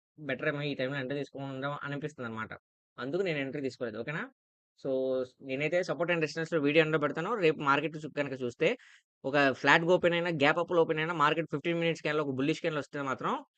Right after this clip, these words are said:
మీరు కాల్ ఆప్షన్ ప్లాన్ చేసుకోవచ్చు. మార్కెట్ అయితే ఒక స్ట్రాంగ్ రికవరీ అయితే కనిపిస్తుంది. మీరు వన్ వీక్ క్యాండిల్ చూస్తే వన్ వీక్ క్యాండిల్ కూడా ఒక ఇండికేషన్ అయితే ఇచ్చిందనమాట. So, మార్కెట్ పైకి వెళ్ళే ఇండికేషన్ అనేది ఒక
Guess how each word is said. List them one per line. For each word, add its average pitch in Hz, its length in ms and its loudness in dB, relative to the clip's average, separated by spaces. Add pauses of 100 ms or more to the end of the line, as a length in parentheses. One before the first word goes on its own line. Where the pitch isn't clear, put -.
(220)
మీరు 139 160 -2
కాల్ 139 200 2
ఆప్షన్ 156 260 -2
ప్లాన్ 139 200 -2
చేసుకోవచ్చు. 147 360 -4
మార్కెట్ 143 340 0
అయితే 147 140 0 (100)
ఒక 123 140 -2 (600)
స్ట్రాంగ్ 135 440 -2
రికవరీ 160 320 6
అయితే 151 160 6
కనిపిస్తుంది. 139 440 -4
మీరు 165 160 -4
వన్ 123 140 -2
వీక్ 160 140 -4
క్యాండిల్ 165 260 -2
చూస్తే 180 240 -2 (380)
వన్ 131 120 0
వీక్ 165 160 0
క్యాండిల్ 175 300 0
కూడా 160 260 4
ఒక 160 160 -2 (300)
ఇండికేషన్ 180 420 0
అయితే 175 160 -2
ఇచ్చిందనమాట. 135 500 -2 (120)
So, - 200 -10
మార్కెట్ 139 440 0
పైకి 160 280 2
వెళ్ళే 165 260 6
ఇండికేషన్ 143 500 -2
అనేది 131 260 -2 (420)
ఒక 139 120 0